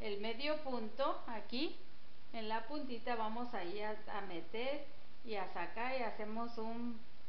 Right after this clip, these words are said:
un medio punto, ¿ok? A ver, espérenme que aquí se me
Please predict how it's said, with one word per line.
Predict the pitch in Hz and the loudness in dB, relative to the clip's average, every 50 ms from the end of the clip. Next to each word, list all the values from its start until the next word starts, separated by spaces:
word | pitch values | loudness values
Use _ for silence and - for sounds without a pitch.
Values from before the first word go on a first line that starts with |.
| - - - - - - - - - | 0 0 0 0 0 0 0 0 0
un | 226 226 226 | 0 0 0
medio | 226 226 220 202 226 220 208 202 | 0 0 0 0 0 0 0 0
punto, | 196 180 170 151 147 147 156 143 | 0 0 0 0 0 0 0 0
¿ok? | 143 143 - 208 240 262 277 269 - - - - - - - - 196 180 | 0 -2 0 0 0 0 0 0 0 0 0 0 0 0 0 0 0 0
A | |
ver, | 170 170 165 156 147 | 0 0 0 0 0
espérenme | 151 156 - - - 233 247 254 254 254 247 240 240 233 - | 0 0 0 0 0 0 0 0 0 0 0 0 0 0 0
que | 185 165 | 0 0
aquí | 156 147 - - 190 202 196 - | 0 0 0 0 0 0 0 0
se | 208 185 | 0 0
me | 170 160 156 | 0 0 0